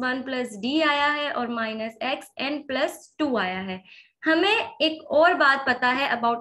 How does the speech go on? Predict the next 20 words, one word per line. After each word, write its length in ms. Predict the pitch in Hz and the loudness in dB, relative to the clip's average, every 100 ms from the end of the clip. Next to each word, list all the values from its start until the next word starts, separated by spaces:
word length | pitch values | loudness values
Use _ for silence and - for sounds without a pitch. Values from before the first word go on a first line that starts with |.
| 240 | -4
open 320 | 233 339 392 | -4 -2 -2
uniform 460 | 320 277 277 240 240 | -2 -2 -4 -4 -4
knot 200 | 226 208 208 _ 220 | -4 -6 -8 _ -8
vectors 480 | 196 - 262 415 - - - _ _ _ - | -8 -2 2 2 0 -10 -20 _ _ _ 0
के 320 | 339 269 320 - - _ _ - | 4 4 2 -2 -12 _ _ 0
N 260 | 320 392 392 - 330 | 2 2 0 -4 2
plus 300 | 311 311 - 330 | 2 0 -6 -8
टू 200 | 339 381 | -4 -2
से 180 | 381 | 0
लेके 360 | 311 262 262 277 269 269 | 0 0 0 -2 -2 -6
N 60 | 269 | -6
plus 240 | 285 269 - 302 | -6 -8 -6 -2
K 120 | 339 339 | -2 2
plus 240 | 320 311 - 208 247 | 2 0 -8 -8 -2
one 280 | 277 269 | 0 0
तक 200 | 226 233 240 | -2 -2 -2
हमारे 380 | 233 214 208 220 | -4 -2 -4 -6
पास 420 | 220 220 247 233 | -2 -2 -2 -6
जो 500 | 214 247 254 254 - _ _ _ _ _ 247 | -6 -2 -2 -4 -12 _ _ _ _ _ -6
नॉट 420 | 262 285 339 | -2 2 2